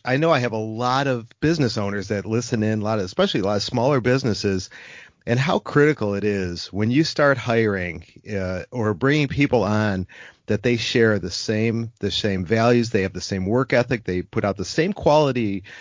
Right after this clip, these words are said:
of, in your, in your form of, uh, entertainment that you do. Uh, be-, otherwise, your brand can quickly crumble. So how important is that? Uh, so,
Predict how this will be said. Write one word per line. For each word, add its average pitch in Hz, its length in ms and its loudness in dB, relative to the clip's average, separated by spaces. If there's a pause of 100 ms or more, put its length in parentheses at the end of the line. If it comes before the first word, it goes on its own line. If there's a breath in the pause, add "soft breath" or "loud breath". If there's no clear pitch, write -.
(240 loud breath)
of, 107 180 0
in 113 160 -2
your, 131 180 4
in 120 180 0
your 202 160 6
form 101 480 0
of, 101 340 -4
uh, 95 220 -2
entertainment 120 720 0 (560 loud breath)
that 107 480 -2
you 110 240 0
do. 80 300 -6 (280)
Uh, 107 140 -6 (160)
be-, 104 140 0 (140)
otherwise, 123 760 4
your 107 300 2
brand 120 440 4
can 95 160 -4
quickly 107 520 0
crumble. 104 600 2 (320 loud breath)
So 107 320 4
how 131 340 2
important 127 460 -2
is 95 220 -6
that? 92 480 -2 (500 loud breath)
Uh, 82 140 -6
so, 117 400 -2